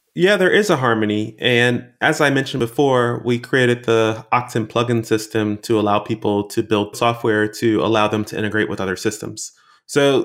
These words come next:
there's a couple things about Octant. One is, yeah, VMware definitely is paid to have this application built. But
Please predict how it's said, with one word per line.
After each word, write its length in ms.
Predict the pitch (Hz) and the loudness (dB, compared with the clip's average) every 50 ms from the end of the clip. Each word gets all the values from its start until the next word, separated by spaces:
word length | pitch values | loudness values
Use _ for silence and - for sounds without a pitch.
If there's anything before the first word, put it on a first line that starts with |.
| - - | 2 2
there's 180 | 160 160 - | 2 2 2
a 60 | 156 156 | 0 -2
couple 200 | - 202 196 175 | 0 -2 -2 0
things 220 | - 147 135 117 | 0 -2 -2 0
about 200 | 113 113 107 - | 0 0 0 0
Octant. 440 | - 104 101 - - - 98 92 - - _ _ _ | 0 -2 -4 -4 -6 -8 -8 -8 -10 -14 _ _ _
One 400 | - - 165 185 185 170 160 131 | -2 0 2 4 4 4 2 0
is, 360 | - - 127 123 120 120 120 - | 0 0 2 2 0 -2 -2 -2
yeah, 360 | 170 175 165 151 139 139 - - - - - - 123 | 2 2 4 2 2 0 -4 -10 -18 -20 -16 -6 -2
VMware 640 | 151 156 156 147 135 135 131 127 127 123 123 - | 0 0 2 2 0 0 0 0 0 -2 -4 -4
definitely 680 | - 135 135 135 - 143 127 - - 113 123 120 113 117 | -2 -2 -2 0 -2 -4 -4 -4 -2 -2 -2 0 0 -2
is 100 | 113 - | -4 -6
paid 580 | - - - 117 117 117 110 107 104 107 104 _ _ _ _ | -10 -8 -6 -4 -2 -2 -2 -2 -4 -8 -12 _ _ _ _
to 300 | - - 123 110 107 101 101 | -8 -6 -4 -2 -2 -2 -2
have 200 | 107 104 104 95 | -2 -2 -2 -2
this 180 | 101 101 - | -4 -4 -4
application 600 | 107 104 - - - - 110 104 - - 101 98 | -4 -6 -6 -8 -6 -6 -6 -6 -4 -8 -10 -8
built. 400 | 98 - 123 117 107 - - - - _ - - _ _ - | -2 2 2 2 2 0 -4 -12 -16 _ -20 -20 _ _ -2
But 400 | 120 160 165 160 135 - - | 2 4 4 4 2 0 -4